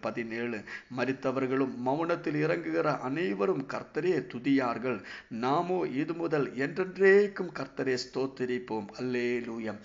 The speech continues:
கண்களை மூடி நாம் எல்லாரும் சேர்ந்து ஒரு மனமாய் நாம் ஜெபிப்போமா? எங்களை நேசிக்கிற நல்ல தேவனே, சொர்க்கீய தகப்பனே, அருமையான நல்ல காலை வேளைக்காக நன்றி செலுத்துகிறோம் ராஜா. இன்று காலை வேளையில் இம்மெசேஜை கேட்டுக்கொண்டிருக்கிற ஒவ்வொரு மக்களையும் ஆசீர்வதிக்கிறோம்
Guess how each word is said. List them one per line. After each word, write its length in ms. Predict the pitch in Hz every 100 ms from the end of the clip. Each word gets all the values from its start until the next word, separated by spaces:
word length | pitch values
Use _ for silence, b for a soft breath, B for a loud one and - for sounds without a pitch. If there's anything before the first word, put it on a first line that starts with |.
| B B
கண்களை 540 | - 185 196 185 165
மூடி 220 | 143 131
நாம் 200 | 123 113
எல்லாரும் 480 | 113 131 160 170 147
சேர்ந்து 640 | 123 - 139 170 165 147 113
ஒரு 140 | 127
மனமாய் 360 | 135 131 127 123
நாம் 240 | 117 104
ஜெபிப்போமா? 480 | 123 139 139 - 147
எங்களை 500 | 156 117 107 107 120
நேசிக்கிற 420 | 127 127 127 127
நல்ல 220 | 123 120 123
தேவனே, 400 | 123 135 135 147 151 B B
சொர்க்கீய 560 | - 131 135 135 139
தகப்பனே, 560 | 135 127 127 143 156 160
அருமையான 520 | - 123 113 120 123
நல்ல 400 | 120 123 139 139
காலை 340 | 135 127 135 127
வேளைக்காக 640 | 127 131 135 135 139 147
நன்றி 400 | 123 117 113 127 123 -
செலுத்துகிறோம் 580 | 117 123 131 127 110
ராஜா. 420 | 104 117 110 117 110 B B B
இன்று 320 | 123 123 123
காலை 300 | - 123 123
வேளையில் 420 | 120 131 147 139
இம்மெசேஜை 480 | 123 123 135 131 135
கேட்டுக்கொண்டிருக்கிற 680 | 127 135 139 139 135 139 139
ஒவ்வொரு 400 | 123 139 160 139
மக்களையும் 440 | 123 120 139 147 120
ஆசீர்வதிக்கிறோம் 920 | 131 147 - 165 160 156 147 160 131